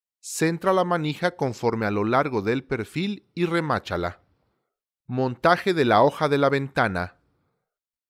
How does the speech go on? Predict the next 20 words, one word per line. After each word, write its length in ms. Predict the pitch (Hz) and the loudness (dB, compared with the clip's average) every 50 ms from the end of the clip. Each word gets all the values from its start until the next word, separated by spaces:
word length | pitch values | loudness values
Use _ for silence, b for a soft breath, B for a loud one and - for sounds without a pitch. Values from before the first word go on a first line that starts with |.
| _ _ | _ _
Marca 380 | - 147 185 214 220 - - 233 | -2 2 2 2 2 2 -2 0
la 180 | 233 208 - | 0 0 0
posición 580 | - 123 120 - - 117 - - 143 151 170 170 | 0 -4 -6 -4 -4 -8 -6 -2 -2 -2 -2 0
de 80 | 143 107 | 0 0
los 200 | 101 92 - - | -2 -2 0 -2
orificios 800 | 147 160 170 - - 185 160 127 - - 123 127 127 - - _ - | -2 -2 -2 -6 -6 -6 -6 -6 -4 -2 -2 -2 -2 -4 -10 _ -8
en 200 | 117 110 101 101 | -6 -4 -2 -2
el 160 | 98 98 98 | -2 -2 -2
marco 580 | 104 120 127 127 104 95 - - 110 120 147 - _ _ _ _ _ _ | -2 0 0 0 0 -2 -4 -4 -2 -2 -2 -4 _ _ _ _ _ _
para 200 | - 156 165 175 | 2 4 4 4
la 120 | 170 170 147 | 4 2 0
fijación 600 | - - 127 - 127 117 - - 127 120 113 113 | -2 -6 -6 -4 -4 -4 -4 -4 -4 -4 -2 0
de 80 | 113 113 | 0 0
la 100 | 113 113 | 0 0
bisagra, 580 | 117 120 - - 180 190 185 156 117 101 98 _ _ _ _ _ _ _ _ _ _ | -2 -4 -6 -2 0 0 2 2 0 -2 -2 _ _ _ _ _ _ _ _ _ _
guiándote 680 | 131 131 139 156 170 180 185 180 190 190 190 196 185 - | -10 -4 2 4 4 4 4 2 -2 -2 -2 -2 -4 -2
con 200 | - 131 117 110 | -2 -2 0 2
la 120 | 107 110 | 2 4
hoja 260 | 127 139 - - 170 | 2 2 2 -2 -4
sobrepuesta. 880 | - - 131 110 101 98 95 - - 127 127 120 - - - 76 - _ | -4 -4 -4 -2 -2 -4 -4 -2 -2 -2 -2 -2 -4 -10 -12 -12 -12 _